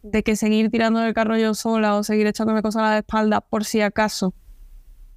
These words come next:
eh, la siguiente factura pagada, por ejemplo, no llegaba, eh, la incertidumbre no se convirtió en un problema para mí.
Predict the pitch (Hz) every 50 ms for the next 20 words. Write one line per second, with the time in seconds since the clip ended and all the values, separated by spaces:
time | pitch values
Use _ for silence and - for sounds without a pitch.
0 | - _ - 214 208 208 208 202 202 - - 214 214 208 - - 208 214 208 214
1 | 208 202 202 208 202 208 - 214 214 202 208 208 208 202 202 208 208 214 196 196
2 | 196 196 196 196 202 202 202 208 208 214 - - - _ - - - - - -
3 | - - _ - - - - - - - - - - - 226 220 220 208 202 202
4 | 196 196 196 190 190 190 190 196 202 220 - - - - - - - - - -
5 | - - - - - - 233 233 226 220 - 220 196 - 208 190 202 196 196 202
6 | 214 233 - - - 220 220 220 220 214 214 - - - 226 214 - 226 214 220
7 | 214 208 202 220 214 220 220 220 226 220 214 214 214 202 214 208 202 196 196 185
8 | 185